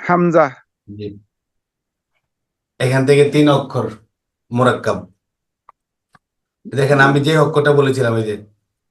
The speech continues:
Speaker 2: মোরাক্কাব, ঊনত্রিশটি হরফের মধ্যে হতে বাইশটি হরফ মোরাক্কাব হয়। বাইশটি হরফ বলতে ওই যে, যে বাইশটি হরফ বলেছিলাম, এই যে শুরুতে এক রূপ আসে, মাঝে এক রূপ আসে।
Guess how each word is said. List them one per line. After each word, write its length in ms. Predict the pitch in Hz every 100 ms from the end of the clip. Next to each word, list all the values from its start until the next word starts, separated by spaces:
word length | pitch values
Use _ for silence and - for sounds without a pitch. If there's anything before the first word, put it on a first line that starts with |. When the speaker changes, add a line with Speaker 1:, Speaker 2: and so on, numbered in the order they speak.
| _ _
Speaker 2:
মোরাক্কাব, 460 | 117 127 127 123 113 127 127
ঊনত্রিশটি 480 | 139 139 147 139 147
হরফের 300 | 139 135 143
মধ্যে 280 | 135 131 143
হতে 240 | 143 139 160 175 - _ _ _ _ 110
বাইশটি 540 | 107 143 156 - 190
হরফ 260 | 170 175 156
মোরাক্কাব 420 | 160 165 - 147 117
হয়। 180 | 113 104 - _ _ _ _ _ _ _ _
বাইশটি 340 | 113 135 135 165
হরফ 200 | 160 156
বলতে 160 | 165 156
ওই 80 | 151
যে, 100 | 139
যে 160 | 127 151
বাইশটি 320 | 143 139 -
হরফ 220 | 147 147 139
বলেছিলাম, 440 | 143 139 139 147 135 - _ _ _ _ _
এই 100 | 131
যে 80 | 135
শুরুতে 300 | 131 139 139
এক 140 | 143 143
রূপ 140 | 143 139
আসে, 180 | 131 143
মাঝে 260 | 127 123 135
এক 120 | 135
রূপ 160 | 143 131
আসে। 220 | 127